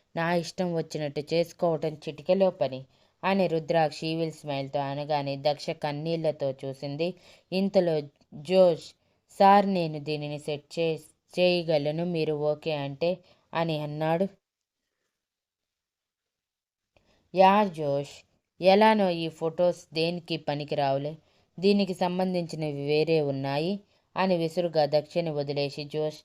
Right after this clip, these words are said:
దగ్గరికి వెళ్ళాడు. జోష్, రుద్రాక్ష్, దక్ష అప్పటి వరకు చాలా దగ్గరగా నిలబడినవి ఇద్దరివి రకరకాల యాంగిల్స్‌లో ఫొటోస్ తీసి ఉండటం వలన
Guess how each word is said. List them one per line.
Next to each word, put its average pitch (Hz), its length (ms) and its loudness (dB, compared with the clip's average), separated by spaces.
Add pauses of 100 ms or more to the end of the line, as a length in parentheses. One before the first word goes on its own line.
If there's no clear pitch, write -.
దగ్గరికి 139 400 0
వెళ్ళాడు. 147 460 0 (4000)
జోష్, 196 420 6
రుద్రాక్ష్, 165 640 0
దక్ష 151 340 2
అప్పటి 156 440 0
వరకు 156 320 2
చాలా 147 400 0
దగ్గరగా 151 520 -2
నిలబడినవి 147 640 -2
ఇద్దరివి 147 480 -4
రకరకాల 139 560 -2
యాంగిల్స్‌లో 143 720 -2
ఫొటోస్ 147 460 -2
తీసి 139 420 -4
ఉండటం 139 440 -4
వలన 131 440 -4